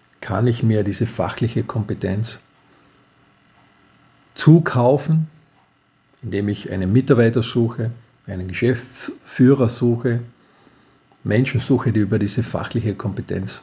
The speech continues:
verfügen. Aber in der sozialen Kompetenz, in den sozialen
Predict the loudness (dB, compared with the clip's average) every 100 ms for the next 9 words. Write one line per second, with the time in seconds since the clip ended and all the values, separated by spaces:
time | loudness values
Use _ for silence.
0 | _ -10 -8 0 0 0 -4 -8 -16 _
1 | _ _ -20 -20 -20 -20 _ _ _ 0
2 | 2 4 2 -2 -4 -2 -2 -2 -2 2
3 | 4 4 2 0 0 -2 -2 -4 -6 -8
4 | -8 -6 -6 -6 -6 -2 0 0